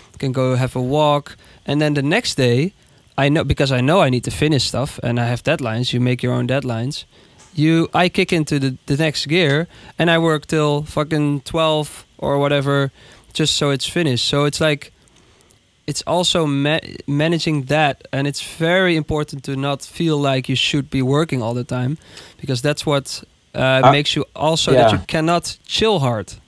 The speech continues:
Speaker 1: you know?
Speaker 2: I, I never have to go into second gear to finish all that stuff. I think that's my basic job. That's what I have to do always. It's also really fun to do, so why not just do it? The second gear is for the, all the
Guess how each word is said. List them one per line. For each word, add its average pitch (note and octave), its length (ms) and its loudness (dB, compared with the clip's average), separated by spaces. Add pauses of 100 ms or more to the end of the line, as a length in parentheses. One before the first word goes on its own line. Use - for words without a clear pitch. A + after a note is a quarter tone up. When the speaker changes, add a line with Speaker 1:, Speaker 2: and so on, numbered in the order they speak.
(340)
Speaker 1:
you A#2+ 100 -2
know? A#2+ 120 -2
Speaker 2:
I, C3+ 300 6
I D3 40 6
never E3 380 6
have D#3+ 200 4
to D3 120 2
go C3+ 220 6
into A#2+ 260 0
second B2+ 380 0
gear A#2 220 0
to A2 160 -6
finish A#2 480 0
all G#2 120 0
that F#2+ 160 0
stuff. F#2 400 0
I G#2+ 100 2
think B2+ 280 4
that's C#3 260 4
my A2+ 160 6
basic A2 540 2
job. F2+ 400 2
That's G2 240 0
what G#2+ 140 6
I G#2 120 6
have - 220 4
to G#2+ 100 -2
do A2+ 420 0
always. F#2+ 640 2
It's - 360 0
also B2 340 4
really G2+ 220 2
fun A#2 380 0
to B2+ 120 0
do, C3 360 0
so G2 560 2
why G2+ 260 2
not F#2+ 280 -2
just F#2+ 300 -2
do G#2+ 200 2
it? F#2 260 -2 (580)
The G#2+ 100 0
second C#3+ 460 4
gear C3 300 6
is G#2 100 0
for B2 220 2
the, A2 200 -2
all C3 280 6
the A2 280 0